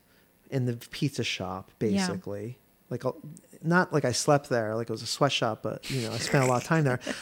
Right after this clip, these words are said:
Speaker 1: Um,
Speaker 2: <laughs>
Speaker 1: I had, yeah, I was like, I had,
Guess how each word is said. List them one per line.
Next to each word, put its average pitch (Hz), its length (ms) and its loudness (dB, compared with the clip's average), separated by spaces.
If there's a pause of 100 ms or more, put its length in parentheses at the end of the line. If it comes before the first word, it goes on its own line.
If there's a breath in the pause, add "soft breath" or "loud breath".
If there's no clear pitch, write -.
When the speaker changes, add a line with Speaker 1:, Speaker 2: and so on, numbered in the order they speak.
(140)
Speaker 1:
Um, 131 360 6
Speaker 2:
<laughs> - 1080 -4
Speaker 1:
I 151 140 6
had, 127 280 4 (100)
yeah, 151 160 -4
I 139 120 4
was 151 140 4
like, 123 180 -4 (1160)
I 151 120 0
had, 147 200 2